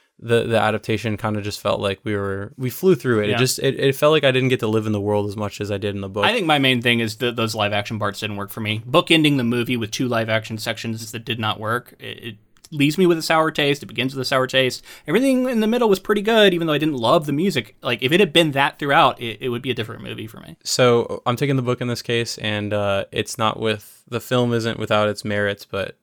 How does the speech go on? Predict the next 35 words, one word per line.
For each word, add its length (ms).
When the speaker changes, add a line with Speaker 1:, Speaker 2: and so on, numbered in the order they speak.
Speaker 1:
in 100
this 120
case, 260
Speaker 2:
Okay. 260
Speaker 1:
Book 200
is 120
superior. 280
Speaker 2:
The 40
book 200
takes 280
it. 180
So 160
that's 140
score 240
one 160
for 140
Roald 300
Dahl. 400
I'm 200
sure 180
we 140
will 220
revisit 440
him 180
in 80
the 60
future 360
at 100
some 160
point. 200
Let 120
us 160
know 340
what 540
next 400